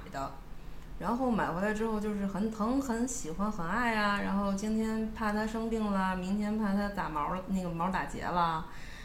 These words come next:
然后就天天照顾它、伺候它。后来慢慢儿就是，呃，走在路上或者是街道里边儿会看见小的流浪猫很可怜呀，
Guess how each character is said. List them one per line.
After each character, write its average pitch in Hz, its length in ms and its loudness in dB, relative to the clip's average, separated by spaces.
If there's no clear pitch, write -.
然 151 100 0
后 175 100 2
就 175 120 0
天 196 200 4
天 196 200 4
照 180 180 2
顾 151 80 0
它、 160 120 2
伺 165 220 4
候 135 160 0
它。 147 160 -4
后 - 140 -2
来 226 140 2
慢 240 160 4
慢 240 160 4
儿 240 80 2
就 233 180 0
是， 196 380 -2
呃， 165 460 0
走 160 140 -2
在 190 120 2
路 226 220 2
上 190 320 4
或 196 80 2
者 165 120 0
是 175 140 -4
街 196 160 -2
道 196 220 2
里 156 80 -2
边 135 120 -4
儿 160 60 -2
会 180 80 -4
看 180 220 -2
见 165 100 -2
小 - 220 -2
的 143 100 -2
流 156 140 -2
浪 170 160 0
猫 165 200 0
很 170 160 -2
可 165 200 -2
怜 143 80 -2
呀， 151 480 -2